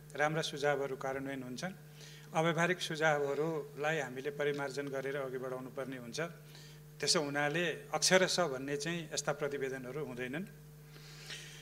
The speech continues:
अ, सञ्चार माध्यमलाई राहत भन्ने प्रसङ्ग उठेको छ। मलाई के लाग्छ भने सञ्चार माध्यम लगायतका संस्थाहरूलाई यसचोटिको बजेटले सबैभन्दा धेरै सम्बोधन गरेको छ।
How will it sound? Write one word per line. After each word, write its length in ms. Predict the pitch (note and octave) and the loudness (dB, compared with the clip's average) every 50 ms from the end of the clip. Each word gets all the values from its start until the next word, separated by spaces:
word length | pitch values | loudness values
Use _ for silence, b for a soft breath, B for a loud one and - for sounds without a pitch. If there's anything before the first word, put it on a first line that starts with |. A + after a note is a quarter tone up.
| B B B B - | B B B B 8
अ, 80 | D#3+ E3 F3 F#3 F#3 F#3 F#3+ F#3+ - - - - - | 10 12 12 12 12 12 10 8 6 -2 -8 -2 2
सञ्चार 380 | - - F#3+ G3+ G#3+ A#3 A3+ A3 | 6 8 8 8 10 10 10 12
माध्यमलाई 460 | G#3+ G3 G3 G#3 G3+ G3 G3+ G3+ G3 | 12 8 10 10 8 10 10 10 10
राहत 320 | F#3 F3+ D3+ D#3+ F#3 E3 | 10 10 8 6 4 2
भन्ने 240 | D3 C3 B2+ D3 E3+ | 0 -4 -2 -2 -4
प्रसङ्ग 380 | D#3 D#3+ D3+ - - F3 E3+ F3 | -2 -2 -2 0 2 2 2 2
उठेको 420 | E3+ D#3 C#3+ C#3+ D#3 D3 C#3 C#3+ | 2 2 2 2 2 2 2 0
छ। 120 | C#3+ - | 0 2
मलाई 340 | F3 F#3+ F3 E3 F3+ F#3 F3+ | 0 0 2 2 2 2 2
के 160 | - - F#3 | 4 4 4
लाग्छ 280 | E3+ D#3+ D#3 D3+ - E3 | 4 4 4 2 2 -2
भने 380 | C#3+ C#3 C#3 D3+ E3+ F3 E3 C#3 | 0 0 0 -2 -2 -2 -2 -2
सञ्चार 380 | - E3 D#3+ D3+ E3+ E3 D#3+ | -2 -2 -2 0 0 0 0
माध्यम 420 | D#3 D3+ D3+ D3+ C#3+ D#3+ D#3+ E3 D3 | 2 0 0 -2 0 -2 -4 -2 2
लगायतका 460 | D3+ D#3 D#3 F3 F3+ G3 G3 - E3 | 2 4 6 6 6 6 4 2 0
संस्थाहरूलाई 600 | - - D#3 C#3+ - - D3+ C#3+ C#3+ C#3 D#3 E3+ D#3+ C#3+ E3+ | 0 0 -2 -4 0 2 2 2 4 2 0 -2 0 0 -2
यसचोटिको 460 | E3 - - G3+ F3+ G3 F#3+ E3+ E3+ | -2 2 2 2 2 2 0 -2 -2
बजेटले 440 | D3 D3+ D3 D3 D3+ C#3+ - G3 F#3 | 0 0 0 0 0 0 0 -2 0
सबैभन्दा 440 | - G3 G3+ G#3 G3+ G3 G3 G3 | 0 2 2 4 4 4 4 4
धेरै 260 | F#3+ - C#3+ D3+ F3+ G3+ | 4 6 4 6 6 4
सम्बोधन 420 | G3 F3 D#3 D#3 D3 D#3 E3 F3+ | 4 2 0 0 0 0 0 0
गरेको 280 | E3+ E3 D3+ C#3 - A#2+ | 0 0 0 0 -2 -4
छ। 140 | - - | -6 -8